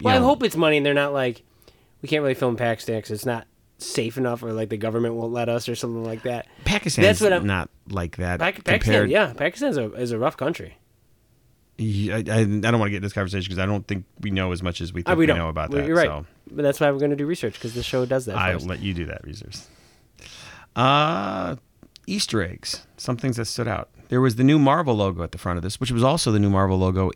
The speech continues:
Speaker 2: in front of Thor, where if you remember at the end when the explosion happens, you actually see Moon Knight
Speaker 1: Mm-hmm.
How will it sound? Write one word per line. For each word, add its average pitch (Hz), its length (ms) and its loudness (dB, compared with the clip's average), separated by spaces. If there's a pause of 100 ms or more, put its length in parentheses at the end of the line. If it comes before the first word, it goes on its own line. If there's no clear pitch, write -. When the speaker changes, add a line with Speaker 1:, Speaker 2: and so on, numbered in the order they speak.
(120)
Speaker 2:
in 107 300 4
front 104 240 0
of 92 120 -4
Thor, 110 460 0
where 87 220 -2
if 87 120 -6
you - 80 -2
remember 107 320 2
at 90 140 -6
the 104 140 0
end 104 140 2
when 80 100 -2
the - 20 -4
explosion 110 380 -2
happens, 85 260 -4
you 90 100 -4
actually 87 220 -6
see 85 220 -4
Moon 104 320 2
Knight 78 280 -2
Speaker 1:
Mm-hmm. 120 320 -6